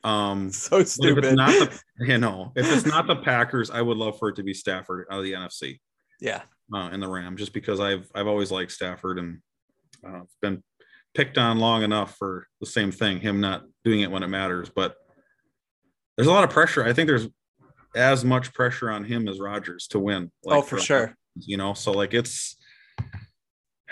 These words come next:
Speaker 1: that's not a fun, fun to play with that on your back either. So
Speaker 2: Yeah.
Speaker 1: hopefully he loosens up, and, but if they win, I don't want them to be the ones to beat the Packers either. So.
Speaker 2: So, so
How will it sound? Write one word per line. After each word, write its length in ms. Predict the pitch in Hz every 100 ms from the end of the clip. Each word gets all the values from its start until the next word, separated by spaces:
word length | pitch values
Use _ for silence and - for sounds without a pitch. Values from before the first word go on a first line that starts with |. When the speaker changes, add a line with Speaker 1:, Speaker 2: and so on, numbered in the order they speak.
| - - -
Speaker 1:
that's 180 | 123 127
not 120 | 156
a 60 | 151
fun, 420 | 131 127 127 117 - -
fun 160 | 131 123
to 40 |
play 200 | 104 117 117
with 120 | 104
that 120 | 101
on 80 | 98
your 100 | 90
back 320 | 98 101 92 110
either. 240 | 92 90
So 400 | - 101 92 - _ _ _ _ _ _ - -
Speaker 2:
Yeah. 120 | -
Speaker 1:
hopefully 340 | 135 - 113 110
he 80 | 117
loosens 360 | 113 113 113 101
up, 260 | 104 107 98
and, 220 | 92 92 _ _ _ _ _ _ _ _ _ - -
but 100 | 120
if 100 | 117
they 140 | 143 131
win, 240 | 120 120
I 60 | 107
don't 140 | 104
want 160 | 101 95
them 140 | 98
to 60 | 95
be 100 | 92
the 80 | 92
ones 200 | 90 -
to 80 | -
beat 160 | 85
the 60 | -
Packers 500 | 90 - - - - _
either. 300 | - 76 - -
So. 280 | - - _ _ _ _ _ _ _ - _ _ _ _ - - 139
Speaker 2:
So, 200 | 277
so 40 | 240